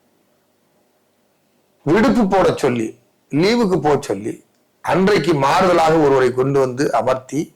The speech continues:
அவர் மூலியமாக பவர் பத்திரம் செய்யப்பட்டிருக்கிறது.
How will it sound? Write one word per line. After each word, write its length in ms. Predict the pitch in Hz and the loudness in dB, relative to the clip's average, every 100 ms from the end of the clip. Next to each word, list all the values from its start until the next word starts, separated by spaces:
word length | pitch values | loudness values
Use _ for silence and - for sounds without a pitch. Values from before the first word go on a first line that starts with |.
| _ _ _ _ _ _ _ _ | _ _ _ _ _ _ _ _
அவர் 300 | - 208 214 | 0 2 2
மூலியமாக 640 | 196 196 165 143 123 135 175 - - _ _ _ _ _ _ _ _ _ _ _ _ _ | 2 2 2 2 0 0 0 -2 -12 _ _ _ _ _ _ _ _ _ _ _ _ _
பவர் 280 | 156 156 143 | 0 0 0
பத்திரம் 340 | 139 - 120 113 | -2 -2 -6 -4
செய்யப்பட்டிருக்கிறது. 640 | 107 107 95 - - _ | -6 -6 -14 -18 -18 _